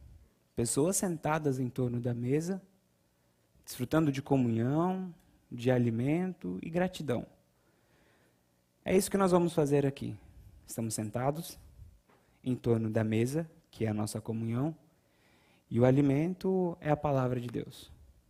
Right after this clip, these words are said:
Hoje nós vamos refletir sobre gratidão. E este é um tema importante. Nós precisamos pensar de uma maneira muito séria sobre gratidão.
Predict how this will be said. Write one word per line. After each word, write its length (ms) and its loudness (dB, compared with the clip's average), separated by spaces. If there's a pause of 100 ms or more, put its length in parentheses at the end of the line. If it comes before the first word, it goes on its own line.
(160)
Hoje 220 4
nós 160 4
vamos 240 0
refletir 500 0
sobre 640 0 (300)
gratidão. 720 -2 (1300)
E 100 2
este 160 2
é 20 2
um 60 2
tema 300 -2
importante. 840 -2 (280)
Nós 160 -14
precisamos 560 -2
pensar 720 0
de 80 -2
uma 100 -2
maneira 300 2
muito 240 -2
séria 280 -2
sobre 300 -2
gratidão. 640 -6